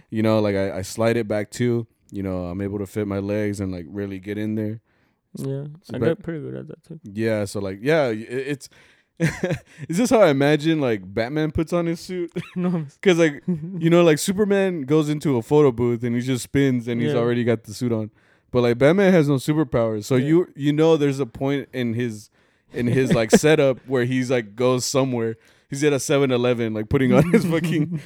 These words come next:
Speaker 2: <laughs>
Speaker 1: he's, like, f-, his, like, thick
Speaker 2: Well, I
Speaker 1: ass
Speaker 2: mean,
Speaker 1: Batman
Speaker 2: I'm
Speaker 1: suit.
Speaker 2: pretty sure you can put the, uh, Batmobile on automatic, no? Autopilot?
Speaker 1: But exactly, but even then, like, at some point, he's taking off his pants and putting some on. You know what I
Speaker 2: His
Speaker 1: mean?
Speaker 2: pinche madre, like,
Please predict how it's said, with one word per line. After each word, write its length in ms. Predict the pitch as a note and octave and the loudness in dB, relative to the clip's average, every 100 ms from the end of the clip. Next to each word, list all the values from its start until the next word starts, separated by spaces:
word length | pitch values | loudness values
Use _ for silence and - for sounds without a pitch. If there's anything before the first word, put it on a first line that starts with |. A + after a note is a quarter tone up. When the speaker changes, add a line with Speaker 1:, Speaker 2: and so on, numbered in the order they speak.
| - | -14
Speaker 2:
<laughs> 180 | - _ | -20 _
Speaker 1:
he's, 120 | C3+ | -4
like, 140 | B2 A#2 | -2 -2
f-, 120 | - | -2
his, 400 | C3 B2 A#2+ A#2 | 2 4 4 2
like, 260 | A#2+ G#2+ - | 0 0 -2
thick 160 | C3 | 0
Speaker 2:
Well, 80 | D3+ | 2
I 40 | |
Speaker 1:
ass 120 | A#2+ B2 | 2 2
Speaker 2:
mean, 80 | |
Speaker 1:
Batman 320 | B2 A#2+ A#2 B2 | 2 2 0 -2
Speaker 2:
I'm 60 | |
Speaker 1:
suit. 80 | C3+ | -4
Speaker 2:
pretty 160 | F#3 F#3+ | -4 -4
sure 140 | G#3 | -6
you 40 | F3 | -8
can 200 | D3+ C#3+ | -10 -8
put 260 | D3+ D3 | -8 -8
the, 300 | - C3 A#2+ - - | -8 -10 -10 -16 -18
uh, 400 | A#2+ A#2 A2+ - D3 | -12 -12 -12 -14 -10
Batmobile 600 | A2 B2+ C3 B2+ A2+ A2 | -10 -8 -8 -8 -8 -10
on 160 | A2 - | -14 -14
automatic, 480 | A2+ A2+ A2 C3 C3+ | -14 -12 -14 -14 -14
no? 180 | C#3+ G#3+ _ _ _ _ _ F#3 | -16 -18 _ _ _ _ _ -10
Autopilot? 540 | - D3 D3 D#3+ E3+ A3 _ _ _ _ _ - | -6 -6 -8 -14 -16 -20 _ _ _ _ _ -12
Speaker 1:
But 140 | A2+ | -8
exactly, 440 | A#2 A#2+ C3+ C3+ G#2+ | -6 -2 -2 -2 -4
but 180 | G#2+ A#2 | -4 -2
even 260 | B2 A#2 | -2 -2
then, 240 | B2 A#2+ G#2 | -2 -2 -4
like, 160 | G2 | -8
at 160 | - A#2 | -6 -4
some 200 | D3 D#3 | -2 -2
point, 300 | - C#3+ A#2+ | 0 -2 0
he's 200 | D#3 D#3 | -2 0
taking 360 | G3+ E3+ D#3 C#3 | 2 2 2 2
off 180 | C#3+ | 2
his 120 | B2 G#2+ | 0 -4
pants 300 | B2 B2 A2+ | -2 -2 -4
and 100 | G#2+ | -6
putting 220 | C3 B2+ | -6 -4
some 240 | - A#2 | -4 -2
on. 240 | A#2 G#2+ G#2 | -2 -4 -6
You 80 | |
know 60 | A#2 | -4
what 80 | A#2 | -4
I 20 | |
Speaker 2:
His 80 | A#2 | -4
Speaker 1:
mean? 120 | B2+ | -6
Speaker 2:
pinche 180 | D3 D#3 | -10 -16
madre, 240 | C#3+ C#3+ | -18 -18
like, 180 | D3+ C#3+ | -20 -20